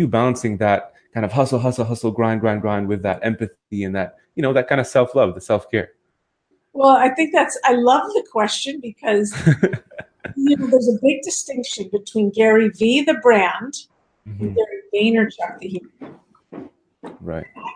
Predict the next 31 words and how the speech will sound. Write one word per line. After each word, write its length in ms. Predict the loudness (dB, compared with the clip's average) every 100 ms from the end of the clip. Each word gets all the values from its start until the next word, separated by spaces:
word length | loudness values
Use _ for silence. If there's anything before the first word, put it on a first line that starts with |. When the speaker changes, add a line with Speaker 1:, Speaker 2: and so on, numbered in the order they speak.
| -4
Speaker 2:
work 120 | -4 -6
for 100 | 2
Gary 300 | 4 4 2 -2
Vaynerchuk. 400 | -6 -6 -12 -16 -20 _ _ _ _ _ _ 0
And 160 | 4
while 280 | 6 6 6
he 240 | 4 4
is 260 | 4 2 -6
still 360 | -2 2 4 2
hustle, 520 | 2 0 0 -2 -2
he 200 | -4 -4
is 160 | -6
still 240 | -6 -6 -4
bang, 280 | -2 -2 0
bang, 200 | 0 0
bang, 220 | 0 -2
bang, 240 | -4 -8 -8
bang, 320 | -6 -6 -10 _ _ _ _
he 140 | 0 0
is 300 | 0 -6 -6
such 260 | -6 -4 -4
a 40 |
human 400 | -4 -4 -4 -4
being. 460 | -6 -8 -8 -10 -12 _ _ _ _ _ _ _ _
And 140 | 2 4
what 120 | 6
does 140 | 4
a 40 | 4
human 360 | 4 2 4 2
being 280 | 0 -4
have? 340 | -4 -4 -4